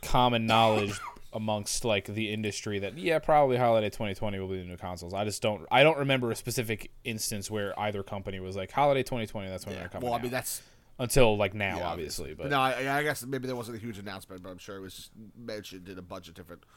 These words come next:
Speaker 2: smaller announcements. But um, this, so this is kind of exciting for me, and I'm sure you've probably thought about it too, Pat, but, uh, Bravely Default gets a tr-, uh, a sequel. Um, this is Bravely Default two. Um,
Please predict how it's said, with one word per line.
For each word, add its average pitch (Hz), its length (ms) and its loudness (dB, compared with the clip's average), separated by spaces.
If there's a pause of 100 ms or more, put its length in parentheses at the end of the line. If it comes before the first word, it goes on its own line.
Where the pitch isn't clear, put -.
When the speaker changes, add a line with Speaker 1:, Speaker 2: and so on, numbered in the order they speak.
(240)
Speaker 2:
smaller 95 380 -10
announcements. 73 500 -18 (120)
But - 160 -20 (880)
um, 107 520 -8 (420)
this, 170 360 -4
so 190 100 -2
this 208 200 -2
is 214 120 -8
kind 190 180 2
of 151 80 0
exciting 147 260 -4
for 131 100 -8
me, 131 220 -2
and 127 80 -2
I'm 120 60 -6
sure 143 160 -6
you've 127 180 -2
probably 117 220 -4
thought 117 160 -6
about 104 160 -8
it 95 60 -16
too, 117 360 -6
Pat, 104 360 -6
but, 113 140 -6
uh, 107 300 -8 (400)
Bravely 147 220 0
Default 139 540 0 (180)
gets 123 300 -8
a 113 60 -8
tr-, - 260 -8
uh, 107 300 -6
a 110 80 -8
sequel. 127 580 -4 (580)
Um, 113 340 -4
this 113 120 -10
is 117 80 -10
Bravely 135 300 -2
Default 117 320 -8
two. 120 600 -2
Um, 110 320 -6